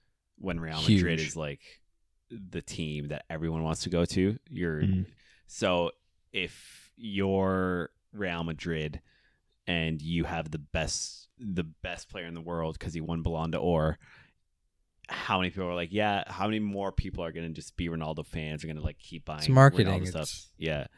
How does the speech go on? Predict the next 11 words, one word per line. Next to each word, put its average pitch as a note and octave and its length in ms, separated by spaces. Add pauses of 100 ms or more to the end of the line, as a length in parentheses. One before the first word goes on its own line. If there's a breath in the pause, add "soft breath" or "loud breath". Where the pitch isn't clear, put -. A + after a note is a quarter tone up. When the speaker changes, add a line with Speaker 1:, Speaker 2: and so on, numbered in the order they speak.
(100)
Speaker 2:
Like, B2+ 120
you C3 100
put C3 240
Sadio A#2 380
Mane's A2 340
picture A#2+ 460
in, G#2 260
like, F#2+ 220 (800)
New G#2+ 160
York G2 380
for F#2+ 520